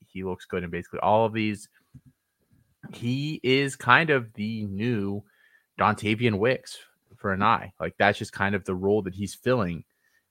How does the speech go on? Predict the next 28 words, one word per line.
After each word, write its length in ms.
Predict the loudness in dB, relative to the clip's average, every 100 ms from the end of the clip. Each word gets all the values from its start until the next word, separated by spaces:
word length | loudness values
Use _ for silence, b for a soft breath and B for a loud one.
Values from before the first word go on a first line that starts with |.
| -6
in 140 | -2
this 160 | -2 2
offense. 380 | 4 2 -4 -6
Does 140 | 0
that 140 | 0
make 160 | 0 -4
him 100 | -6
a 60 | -6
great 400 | -2 -2 -4 _
draft 400 | 0 0 0 _
prospect? 520 | 0 0 0 -2 -2 -6
I 100 | -2
don't 300 | 0 0 -4 _
know, 680 | -10 -2 0 0 -2 -6 -10 _ _
'cause 120 | -10
we 120 | -10
saw 300 | -2 4 4
Wicks 380 | 4 0 -2 -8
without 480 | -6 4 4 4 -4 -10
Anae 520 | -8 -6 -6 -8 -10
this 260 | -10 -10 -8
year, 220 | -6 -6
and 80 | -6
he's 180 | -10 -8
been 160 | -8
a 40 | -8
train 380 | -6 -4 -4 -4
wreck. 320 | -6 -8